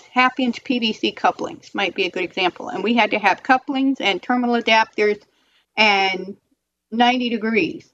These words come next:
for each size. And the question was, are we gonna put them all in the same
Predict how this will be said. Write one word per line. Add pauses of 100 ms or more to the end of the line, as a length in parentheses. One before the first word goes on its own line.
(160)
for
each
size. (380)
And
the
question
was,
are
we
gonna
put (320)
them (140)
all
in
the
same